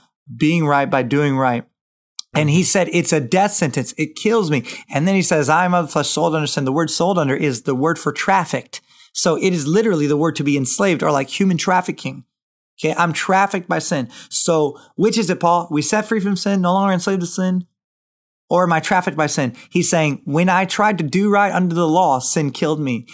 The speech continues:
and I was trafficked by it. It owned me. It enslaved me. I could not do the thing that I want to do. There is no good thing that dwells in me,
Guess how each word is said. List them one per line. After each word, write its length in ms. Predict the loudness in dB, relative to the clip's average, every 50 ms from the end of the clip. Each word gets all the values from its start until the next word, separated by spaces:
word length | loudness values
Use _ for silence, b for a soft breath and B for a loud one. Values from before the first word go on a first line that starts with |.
| B B
and 140 | B -2 0
I 100 | 2 2 2
was 160 | 0 -2 -4
trafficked 460 | -4 -2 -2 -2 -2 -2 -4 -4 -2
by 160 | -2 -2 -2 -2
it. 80 | -4 -2
It 220 | -2 -2 -2 -2 -2
owned 320 | -2 0 2 2 0 0 0
me. 140 | -2 -2 -2 -2 -4
It 120 | -4 -2
enslaved 680 | -2 -4 -4 -4 -4 -4 0 0 2 2 0 0 0 -2
me. 240 | -2 -2 -2 -4 B B B B B B
I 100 | -8 -8
could 240 | -6 -2 0 2 2
not 160 | 2 0 2
do 100 | 2 0 0
the 80 | 0
thing 160 | 0 0 0 2
that 100 | 2 2
I 60 | 2
want 200 | 2 0 0 0
to 60 | 0
do. 60 | 0
There 160 | 2 2 2 2
is 80 | 2
no 160 | 2 2 2
good 160 | 2 0 0 0
thing 160 | 0 0 0
that 140 | 0 -2 -2
dwells 360 | 0 0 2 2 2 0 0
in 140 | -2 0 0
me, 280 | 0 0 -2 -4 -8